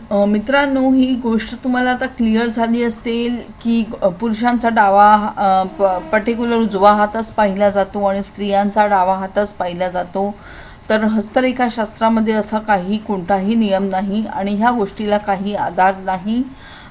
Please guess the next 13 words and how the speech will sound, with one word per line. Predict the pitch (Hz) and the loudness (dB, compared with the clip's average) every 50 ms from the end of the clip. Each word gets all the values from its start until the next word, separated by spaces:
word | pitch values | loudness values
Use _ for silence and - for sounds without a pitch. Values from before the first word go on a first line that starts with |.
| - - | -14 -6
अ, | - | -6
कोणतीही, | 196 196 214 220 220 208 220 254 240 226 247 269 254 | -6 -4 0 0 0 0 0 -2 0 0 0 -2 -2
अ, | - - 202 190 190 190 190 190 190 190 - - | 0 2 2 4 4 4 2 2 0 -2 -4 -4
अ, | - 180 175 175 | -4 -2 -2 -4
ही, | 170 - 233 254 269 262 - - - | -4 0 0 0 2 0 -2 -6 -6
ह्या | 208 202 214 233 | -2 0 2 2
ज्या | 247 233 269 240 | 2 4 2 2
गोष्टी | 226 233 208 196 - - 226 220 | 2 0 -4 -4 -4 -6 -4 0
आहेत | 220 214 208 220 226 226 220 - | 0 0 0 0 -4 -4 -6 -4
त्या | 240 226 226 | -2 -2 -2
समाजातून | 226 220 - - - 226 202 202 214 220 226 247 240 240 247 254 247 247 | -2 -4 -8 -6 -4 -4 -2 0 0 0 2 0 0 0 0 -2 0 2
आलेल्या | 226 214 214 214 214 220 214 214 | 2 2 2 2 2 2 4 4
आहेत | 214 226 220 214 226 240 | 4 4 2 0 0 -2